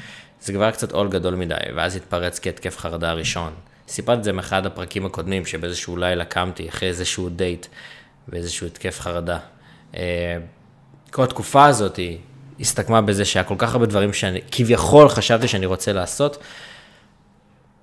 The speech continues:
אבל לא באמת ידעתי מה אני רוצה.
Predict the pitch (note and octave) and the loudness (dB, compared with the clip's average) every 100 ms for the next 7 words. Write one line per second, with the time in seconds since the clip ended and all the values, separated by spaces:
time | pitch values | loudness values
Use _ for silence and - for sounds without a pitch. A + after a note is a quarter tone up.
0 | _ A2+ G#2 G#2 G2+ - - _ - _ | _ -6 -2 -2 -4 -10 -20 _ -20 _
1 | _ _ B2+ C#3 D#3+ C#3 A#2 G#2+ A2 G2+ | _ _ -2 2 4 4 4 4 4 4
2 | G2 F#2 F2 - | 4 4 0 -2